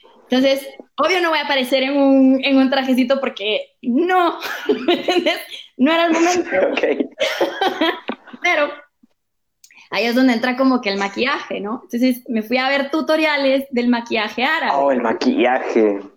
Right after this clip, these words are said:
Speaker 1: Que son estos ojotes, ¿no? Y todo el mundo diciendo de la seducción a través de la mirada, entonces, puntos para mí, ¿no? <laughs> Entonces...
Speaker 2: Sí,
Speaker 1: ¿Sí?
Speaker 2: muchos puntos ahí.
Speaker 1: Ajá, entonces, eh,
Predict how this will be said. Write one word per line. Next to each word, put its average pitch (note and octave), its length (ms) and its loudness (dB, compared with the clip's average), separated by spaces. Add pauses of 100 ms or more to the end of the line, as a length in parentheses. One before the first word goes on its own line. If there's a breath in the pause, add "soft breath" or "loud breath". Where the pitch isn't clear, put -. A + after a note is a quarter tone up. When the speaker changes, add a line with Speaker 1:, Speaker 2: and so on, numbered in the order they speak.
(280)
Speaker 1:
Que C4+ 200 -4
son D4+ 160 2
estos E4+ 200 2
ojotes, D4+ 500 0
¿no? B3+ 140 4
Y C#4+ 100 0
todo D4+ 120 2
el D#4 60 2
mundo D#4 180 2
diciendo D#4 420 2
de B3+ 140 2
la A#3 160 0
seducción B3 520 2
a G3+ 60 -6
través F#3 240 -4
de G#3+ 60 -6
la A#3 100 -2
mirada, C#4+ 380 0
entonces, A#3 440 -6 (360)
puntos C4 260 2
para C4 200 0
mí, C#4+ 300 -2
¿no? B3 120 0
<laughs> - 40 -4
Entonces... F#4 640 0 (840 loud breath)
Speaker 2:
Sí, E3 120 0
Speaker 1:
¿Sí? D#3 80 2
Speaker 2:
muchos D3+ 560 2
puntos D#3+ 420 2
ahí. C3+ 220 2 (1200 loud breath)
Speaker 1:
Ajá, A3 180 -4
entonces, B3+ 320 -2 (460 soft breath)
eh, G#3 420 0